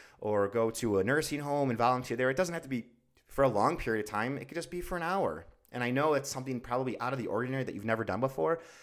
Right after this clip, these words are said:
but once you start giving, you start feeling a lot better, a lot better. You,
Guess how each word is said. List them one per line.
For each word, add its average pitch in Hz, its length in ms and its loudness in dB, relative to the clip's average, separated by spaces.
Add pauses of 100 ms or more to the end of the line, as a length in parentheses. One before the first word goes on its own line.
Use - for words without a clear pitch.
(280)
but 120 260 2
once 175 320 -2
you 170 240 -10
start 107 420 0
giving, 117 360 -4
you 123 80 -2
start 139 240 -4
feeling 131 360 -4
a - 120 -12
lot 120 420 -8 (380)
better, 101 580 -2
a 107 80 -10 (180)
lot 127 460 -4
better. 110 420 0
You, 113 140 -6